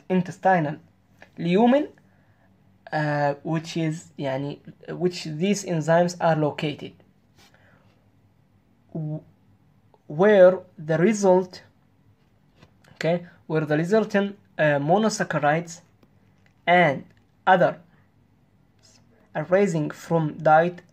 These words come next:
are absorbed. بمعنى إنه في هذا المكان حيث إنه المونوسك-، ال-، البول-، يعني خلاص تكون the polysaccharides are or disaccharides are converted to monosaccharides، يعني اللي بتكون تحولت إلى المونوساكرايدز أو السكريات الأحادية،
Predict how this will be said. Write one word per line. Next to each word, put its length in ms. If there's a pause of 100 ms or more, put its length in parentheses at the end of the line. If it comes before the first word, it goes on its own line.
(180)
are 140
absorbed. 560 (480)
بمعنى 480 (300)
إنه 240
في 140
هذا 240
المكان 540 (300)
حيث 420
إنه 420
المونوسك-، 760
ال-، 200
البول-، 340
يعني 380 (100)
خلاص 240
تكون 280 (720)
the 60
polysaccharides 840 (180)
are 260 (320)
or 160
disaccharides 600
are 240
converted 480 (180)
to 200 (400)
monosaccharides، 720
يعني 160
اللي 120
بتكون 360
تحولت 440
إلى 160
المونوساكرايدز 720
أو 60
السكريات 480
الأحادية، 540